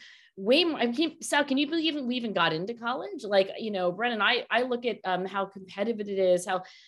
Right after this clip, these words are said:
even when my daughters were in sixth and fifth grade, they came home stressed out about college.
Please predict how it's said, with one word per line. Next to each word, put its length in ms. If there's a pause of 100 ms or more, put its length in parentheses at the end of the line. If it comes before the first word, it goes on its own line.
(140)
even 260
when 120
my 120
daughters 460
were 140
in 140
sixth 680
and 220
fifth 320
grade, 480 (320)
they 120
came 300
home 380
stressed 500
out 280
about 260
college. 680